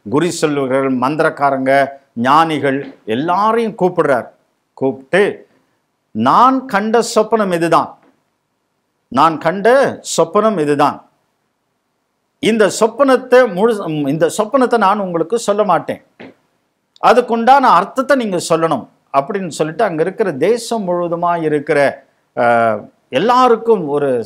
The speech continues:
சர்க்குலர் கொடுக்கப்படுகிறது. அப்படி கொடுக்கும் பொழுது அந்த இடத்துல என்ன பண்றாங்க? எல்லாரும் ராஜாவினுடைய சமூகத்துல வந்து அசெம்பிள் ஆகுறாங்க. இதுக்கு அடுத்தது என்ன நடக்கப் போகுது என்பதை நம்ம அடுத்த எபிசோட்ல பார்ப்போம்.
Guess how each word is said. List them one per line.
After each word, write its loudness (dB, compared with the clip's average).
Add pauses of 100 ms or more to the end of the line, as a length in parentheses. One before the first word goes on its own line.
சர்க்குலர் -2
கொடுக்கப்படுகிறது. -4 (540)
அப்படி 0
கொடுக்கும் -2
பொழுது 2
அந்த 0
இடத்துல 0 (600)
என்ன 0
பண்றாங்க? 0
எல்லாரும் 2
ராஜாவினுடைய 0 (160)
சமூகத்துல -2
வந்து 0
அசெம்பிள் -4
ஆகுறாங்க. -12 (840)
இதுக்கு -4
அடுத்தது -4 (260)
என்ன -2
நடக்கப் -2
போகுது -4
என்பதை -4 (240)
நம்ம -6
அடுத்த -2
எபிசோட்ல -4
பார்ப்போம். -4